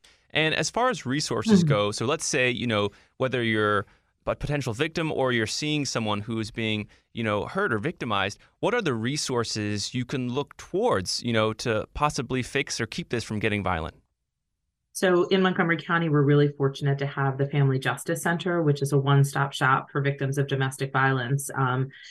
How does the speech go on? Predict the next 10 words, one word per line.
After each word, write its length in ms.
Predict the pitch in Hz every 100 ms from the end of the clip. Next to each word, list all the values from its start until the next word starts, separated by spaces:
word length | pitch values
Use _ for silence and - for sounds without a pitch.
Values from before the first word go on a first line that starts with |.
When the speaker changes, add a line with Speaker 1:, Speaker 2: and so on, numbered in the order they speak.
| - -
Speaker 2:
and 100 | 156
again, 520 | 151 147 143 143 139
it 180 | 143 139
is 380 | 139 135 135 - -
free, 360 | 196 185 151 127
it's 120 | 127
confidential, 920 | - 165 151 156 160 156 165 139 127
it's 160 | - 135
immigration 520 | - 147 147 143 143
blind. 600 | 139 139 143 135 131 135